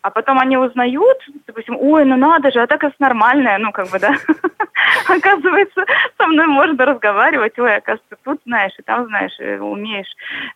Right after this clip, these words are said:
там, э, разговаривать, считать и прочее, прочее. Вот тут, м, такая ин-, интересность выходит.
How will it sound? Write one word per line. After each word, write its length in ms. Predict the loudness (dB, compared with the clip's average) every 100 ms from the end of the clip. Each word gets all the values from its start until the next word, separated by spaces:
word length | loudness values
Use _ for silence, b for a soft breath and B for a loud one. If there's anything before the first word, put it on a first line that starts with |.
| -18
там, 460 | -16 -16 -16 -18 -20 _ _ _ _ -16
э, 280 | -12 -4 -2
разговаривать, 640 | 0 0 2 2 0 -6
считать 340 | -6 -4 -4
и 40 | -4
прочее, 340 | -4 -4 -4
прочее. 360 | -4 -4 -4 -10 B -20 _
Вот 240 | -4 -4 _
тут, 220 | -8 -8 -10
м, 680 | -20 -20 -20 -16 -16 -18 -20 _ _ _ _ _ _
такая 600 | -10 -4 -2 -2 -2 -6 -12 -20
ин-, 220 | -18 -18 -12
интересность 680 | -8 -6 0 0 0 -6 -8
выходит. 480 | -6 -2 0 0 -4